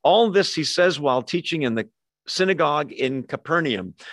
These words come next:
It wasn't unusual in synagogues for them to invite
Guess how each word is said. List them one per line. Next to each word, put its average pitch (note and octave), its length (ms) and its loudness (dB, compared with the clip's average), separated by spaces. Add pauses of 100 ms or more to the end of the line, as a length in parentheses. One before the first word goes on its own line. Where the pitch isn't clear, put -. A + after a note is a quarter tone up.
(100)
It A#2 100 -6
wasn't F3+ 360 2
unusual E3 880 0
in C3 200 -2
synagogues B2+ 680 -2
for C3 240 -2
them C3+ 240 -2
to D3 140 0
invite C3 440 -2